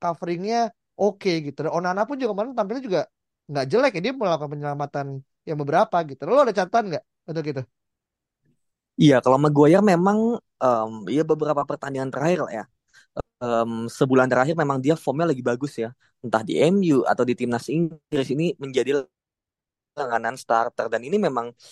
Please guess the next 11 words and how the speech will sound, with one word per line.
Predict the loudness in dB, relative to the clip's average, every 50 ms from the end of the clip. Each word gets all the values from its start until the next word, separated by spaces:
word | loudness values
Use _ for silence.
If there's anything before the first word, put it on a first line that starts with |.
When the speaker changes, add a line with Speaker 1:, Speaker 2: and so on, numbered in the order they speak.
| -20 _ _ _ -6
Speaker 2:
apa | -4 -4 -2 0 0 0 0
ya, | 0
sudah | -2 2 4 4 4
diprediksi | 4 0 0 2 2 2 2 0 -4 -2 0 0
lah | 0 0 -2
di | -4 -6 -6
mana | -4 -4 -4 -6 -8
ketika | -8 -10 -8 -2 2 2 2 2
Lisandro | 0 -4 -2 -4 -4 -4 -4 -4 -4 -4 -4
Martinez | -4 -4 -4 -6 -6 -6 -4 -4 -4 0 -2
lagi | -2 -2 -2 -8 -8 -8 -8